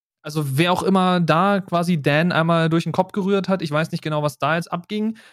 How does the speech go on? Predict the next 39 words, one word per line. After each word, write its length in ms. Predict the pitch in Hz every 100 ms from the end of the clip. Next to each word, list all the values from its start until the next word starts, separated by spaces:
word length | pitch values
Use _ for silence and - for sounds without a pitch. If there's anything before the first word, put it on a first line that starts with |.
| _
ob 120 | 143
er 40 | 151
das 120 | 151
einfach 200 | 151 156
nur 80 | 156
im 60 |
Stream 260 | 143 - 170
erzählt 360 | 156 - 175 170
hat 160 | 165
und 160 | 151 147
dann 140 | 147
im 100 | 143
Nachhinein 460 | 139 135 151 139 139
sich 100 | 131
daran 320 | 135 131 131
auch 160 | 127 117
halten 240 | 143 165
musste, 320 | 160 165 143
weil 160 | 131 131
er 80 | 143
es 140 | -
on, 380 | - 135 147 143 -
on 160 | 147 151
camera 360 | 147 139 151 143
live 280 | 131 156 -
vor 160 | 139
tausend 340 | 139 139 143 135
Leuten 280 | 131 135
gesagt 280 | 127 135 151
hat. 180 | 190 196 _ _ _ _ _ _ _
Aber 140 | 143
das 180 | 127 139
ist 180 | 190 -
eine 140 | 175 -
Entscheidung, 640 | 143 139 - - 156 185 156
die 180 | 147
ich 140 | 147 -
nicht 300 | 127 131 -
verstehe. 560 | 135 - 165 170 110